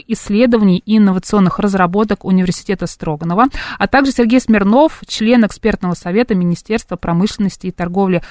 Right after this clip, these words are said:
Российской Федерации, член правления Ассоциации специалистов индустрии дизайна.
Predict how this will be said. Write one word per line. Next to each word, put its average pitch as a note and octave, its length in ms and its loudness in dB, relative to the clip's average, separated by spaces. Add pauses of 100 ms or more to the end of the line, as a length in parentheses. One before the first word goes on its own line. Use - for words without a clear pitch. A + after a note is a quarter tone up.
(200)
Российской G#3 400 0
Федерации, G3 600 0
член G3 280 0
правления F#3+ 440 0
Ассоциации F3+ 520 -4
специалистов F3 680 -4
индустрии E3+ 500 -2
дизайна. E3 640 0